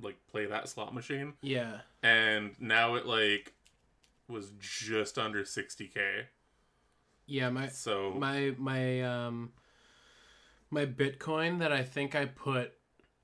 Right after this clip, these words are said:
Speaker 2: forty dollars into originally
Speaker 1: Mm-hmm.
Speaker 2: is now worth, like, ninety dollars.
Speaker 1: Nice,
Speaker 2: Um,
Speaker 1: nice.
Speaker 2: but I've also been doing this thing where, 'cause I've been gambling on some, like, shitty coins,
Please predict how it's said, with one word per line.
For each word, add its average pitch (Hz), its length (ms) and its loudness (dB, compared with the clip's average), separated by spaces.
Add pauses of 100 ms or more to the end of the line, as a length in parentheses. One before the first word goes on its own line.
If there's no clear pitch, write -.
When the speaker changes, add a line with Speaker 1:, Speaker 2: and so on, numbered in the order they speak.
(280)
Speaker 2:
forty 135 640 -4
dollars 131 540 -2
into 151 440 -8
originally 185 1600 -6
Speaker 1:
Mm-hmm. 113 340 -6
Speaker 2:
is 135 340 -8
now 127 240 -2
worth, 127 180 -2
like, 117 140 -6
ninety 143 960 -4 (480)
dollars. 185 760 -6 (180)
Speaker 1:
Nice, - 220 -14
Speaker 2:
Um, 135 240 4
Speaker 1:
nice. 120 100 -4
Speaker 2:
but 143 140 4
I've 143 140 4
also 143 240 0
been 156 200 -2
doing 135 240 0
this 127 180 -4
thing 123 320 -2
where, 117 320 -2 (280)
'cause 135 180 0
I've 131 120 0
been 135 160 0
gambling 123 460 -2
on 127 140 0
some, 127 200 -6
like, 110 180 -6
shitty 123 500 -4
coins, 147 600 -2